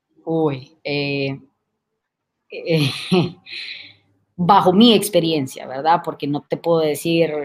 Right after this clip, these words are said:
que yo fui a SCARTS o fui a la pac o fui a todas estas, eh, nuevas, pero lo que yo vi en el itca, eh, y el itca también ya reformó su,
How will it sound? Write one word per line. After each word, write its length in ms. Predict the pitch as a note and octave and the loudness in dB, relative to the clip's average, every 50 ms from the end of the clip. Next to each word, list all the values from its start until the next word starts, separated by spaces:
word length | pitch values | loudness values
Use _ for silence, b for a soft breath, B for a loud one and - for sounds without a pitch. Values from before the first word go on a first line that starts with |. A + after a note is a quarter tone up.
| C#3 _ - | -8 _ -6
que 160 | D3 D3 D3 | -4 -2 -2
yo 140 | D3+ D3+ D3 | 0 -2 -2
fui 200 | - - E3+ D#3+ | -2 -2 -2 0
a 160 | D3 C#3 - - - | 0 -2 -4 -10 -12
SCARTS 560 | - - - E3 D#3+ D#3+ D3+ C3+ - - - | -10 0 2 4 4 4 2 0 -8 -10 -6
o 160 | C#3+ C#3 C3+ | -4 -4 -4
fui 300 | - - D#3 D3+ D3 D3 | -4 -4 -4 -2 0 0
a 160 | C#3 C#3 C3+ C3 | 2 2 0 0
la 200 | C3+ C#3 C#3 - | -2 -4 0 2
pac 320 | E3 D#3 D3 - - - | 2 2 2 2 -2 -12
o 80 | C#3 - | -12 -12
fui 320 | - - D3 C#3+ C#3 C#3 | -10 -8 -6 -4 -4 -2
a 180 | C3 C3 C3 - | -4 -4 -4 -4
todas 280 | - D3+ D3 C#3+ C3+ - | -2 -2 -2 -2 -2 -6
estas, 720 | D3 C#3 - - C#3+ C#3 C3+ B2+ - - - - - _ _ | -8 -8 -4 -4 -2 -2 -2 -4 -8 -12 -14 -16 -18 _ _
eh, 260 | C#3 C#3 C#3 C#3 C3+ C3 | -8 -6 -4 -4 -4 -4
nuevas, 380 | D3 D#3 D#3+ D3 C#3 C3+ C3+ - | -2 -2 0 0 0 -2 -2 -4
pero 220 | D3+ C#3+ D3 C#3+ | -4 -4 -2 -2
lo 180 | C#3+ C#3+ C3+ - | -2 -4 -6 -6
que 220 | - D3 C#3+ C#3+ | -6 -4 -4 -2
yo 280 | D3 D3+ E3 E3+ E3+ D#3+ | 0 4 4 4 4 4
vi 280 | D#3+ D#3+ E3 E3 E3 | 0 0 2 2 2
en 100 | D#3 D3+ D3 | 2 0 -2
el 120 | C#3 C#3+ | -2 0
itca, 500 | D#3+ E3+ E3 E3+ _ - C#3 C3 - - _ _ _ _ _ _ _ _ _ _ _ _ _ _ _ _ _ _ _ _ _ - | 0 0 -2 -2 _ -6 -6 -6 -6 -12 _ _ _ _ _ _ _ _ _ _ _ _ _ _ _ _ _ _ _ _ _ -4
eh, 460 | D#3 D3+ D3 D3 C#3+ C#3+ C#3 C#3 - - - - | -2 -2 0 0 -2 -4 -6 -8 -10 -12 -8 -2
y 80 | F3 E3+ | 0 2
el 120 | D#3 D3+ | 2 2
itca 240 | D3 C#3 - F#3+ F#3 | 0 0 0 -2 0
también 400 | - D#3+ D3 D#3 D#3+ E3+ E3+ E3 | 2 2 2 4 4 4 4 4
ya 140 | D#3+ D#3+ D3+ | 4 4 4
reformó 580 | D3+ D#3+ E3 D#3+ - D3+ C#3+ C#3 C#3+ D3+ E3 E3 | 4 2 0 -2 -2 -2 -2 0 0 2 0 0
su, 500 | E3 - D3+ D3 C#3 C3 C3 C3 C3 | -2 -2 -2 -2 -2 -2 -4 -4 -8